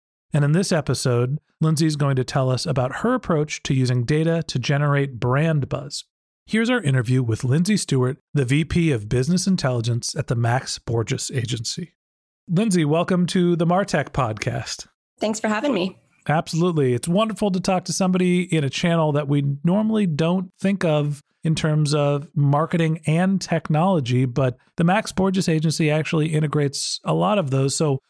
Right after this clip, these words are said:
Speaker 1: why don't we start off by you telling us a little bit about what the Max Borges Agency is, what it does, and what's your role at the company?
Speaker 2: Sure. So we're a P R agency out of Miami, Florida.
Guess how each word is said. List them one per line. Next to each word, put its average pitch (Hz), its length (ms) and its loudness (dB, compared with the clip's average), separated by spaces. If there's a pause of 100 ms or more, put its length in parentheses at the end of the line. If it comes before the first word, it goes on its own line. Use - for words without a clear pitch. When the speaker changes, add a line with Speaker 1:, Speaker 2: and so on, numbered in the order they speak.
(120)
Speaker 1:
why 214 100 0
don't 277 100 -4
we 277 80 2
start 202 280 0
off 196 220 -2
by 170 100 0
you 160 200 2
telling 160 380 0
us 151 300 0
a 135 60 0
little 170 320 2
bit 151 260 0
about 123 800 -2 (100)
what 165 440 0
the 208 80 0
Max 185 280 2
Borges 156 640 -2
Agency 143 800 0
is, 147 180 0
what 143 160 0
it 170 140 -4
does, 156 440 -2
and 160 280 2
what's 165 180 -2
your 180 80 2
role 165 200 2
at 165 60 -8
the - 60 -10
company? 143 440 -4 (540)
Speaker 2:
Sure. 214 440 -2
So 208 400 -2 (180)
we're 233 120 0
a 247 40 -4
P 247 140 -2
R 214 120 0
agency 214 400 -2
out 185 140 0
of 190 80 -2
Miami, 196 380 0
Florida. 170 520 0